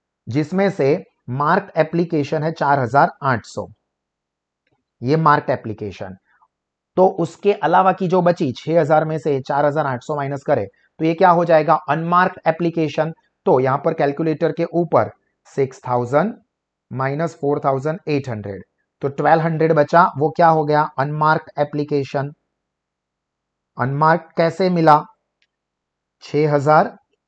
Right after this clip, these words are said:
माइनस चार हजार आठ सौ मार्किंग वाला निकाल दिया। तो अब फाइनल, तो अब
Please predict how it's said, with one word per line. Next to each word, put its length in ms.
माइनस 600
चार 240
हजार 420
आठ 180
सौ 180
मार्किंग 480
वाला 200
निकाल 300
दिया। 220
तो 60
अब 120
फाइनल, 440
तो 60
अब 340